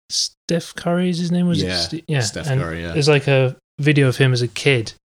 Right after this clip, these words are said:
Speaker 1: and it's, like, almost like a replica of the final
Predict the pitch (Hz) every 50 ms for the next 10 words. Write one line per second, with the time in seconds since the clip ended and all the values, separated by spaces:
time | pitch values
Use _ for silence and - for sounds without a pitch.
0 | - - 127 120 120 - - - 135 127 135 156 156 156 147 143 - 143 - 135
1 | 127 131 143 135 139 - - - - - 113 110 113 - 123 113 110 113 117 113
2 | 110 107 - - 127 120 117 117 117 113 110 110